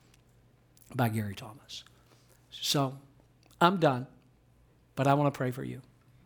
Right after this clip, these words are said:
And so maybe you're here today and you're engaged, maybe you're separated,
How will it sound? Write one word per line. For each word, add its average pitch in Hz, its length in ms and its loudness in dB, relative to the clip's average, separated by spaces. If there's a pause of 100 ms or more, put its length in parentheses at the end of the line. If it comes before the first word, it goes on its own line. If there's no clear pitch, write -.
(920)
And 151 100 2
so 185 420 6
maybe 202 300 4
you're 196 160 6
here 175 220 6
today 165 420 6
and 123 340 -2 (400)
you're 135 200 0
engaged, 151 640 2 (1040)
maybe 135 180 -8
you're 123 140 -6
separated, 147 720 2